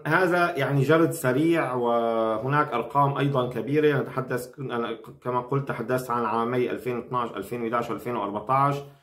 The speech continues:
في الآونة الأخيرة لم ي-، لم يتوقف تصدير السلاح. آه، انخفض في، في بعض الدول بسبب المعارضات،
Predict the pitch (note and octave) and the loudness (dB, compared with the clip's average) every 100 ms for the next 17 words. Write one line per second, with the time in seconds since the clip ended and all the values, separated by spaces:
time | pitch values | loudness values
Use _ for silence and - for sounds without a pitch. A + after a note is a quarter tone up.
0 | _ - A#2 G#2 G2+ C3 B2+ A2+ A2 - | _ -10 -6 -2 0 0 0 0 -2 -2
1 | B2+ B2+ D#3+ D3+ B2 - C3 C#3 B2 B2 | 0 2 2 2 0 -2 -2 -2 0 -2
2 | B2 A2+ - - G#2 - B2+ G2 - G#2+ | -2 -6 -6 -10 -10 -4 -4 -4 -8 -4
3 | G#2+ C#3+ D#3 - - _ _ _ _ _ | 2 4 2 -2 -18 _ _ _ _ _
4 | A2+ A2+ A2+ G#2+ A2 A2+ D3 C#3 C3 B2+ | -2 0 0 0 -4 0 0 2 2 0
5 | - A#2+ - - - A#2+ C#3+ D#3 A#2+ G#2 | -2 -8 -10 -14 -8 0 2 4 0 0
6 | B2 A#2 A2 C3 A#2 G#2+ - G#2 G2+ G2 | 0 0 -2 -4 -2 -2 -4 -6 -4 -4
7 | G2 G2+ G2 G#2+ G#2+ G#2+ A#2+ B2+ A2 - | -4 -4 -4 -2 -2 0 4 4 2 -6